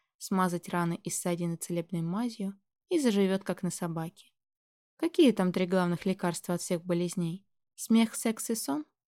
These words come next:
С первым пока напряжёнка, смеяться больно. Со вторым, думаю, тоже.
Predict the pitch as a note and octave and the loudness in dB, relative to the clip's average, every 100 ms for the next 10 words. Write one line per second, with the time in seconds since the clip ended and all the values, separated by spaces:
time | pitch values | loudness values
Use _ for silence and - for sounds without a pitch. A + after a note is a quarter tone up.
0 | _ _ - - - F3 F#3+ A#3 B3+ - | _ _ -18 -12 -2 -2 0 0 -2 -2
1 | F3+ F3+ G#3 A3+ G#3 E3 E3 F#3+ - B3 | -2 -2 -2 0 0 -4 -6 -12 -2 2
2 | A3+ F#3+ - E3+ E3+ E3 E3 G3+ _ _ | 2 0 -4 -4 -4 -4 -6 -12 _ _
3 | _ _ - G4+ D4+ C4+ C4+ F#3+ G3+ G#3 | _ _ -4 0 2 4 4 6 6 4
4 | G3+ - E3+ D#3+ G3+ | 2 -2 -6 -4 -8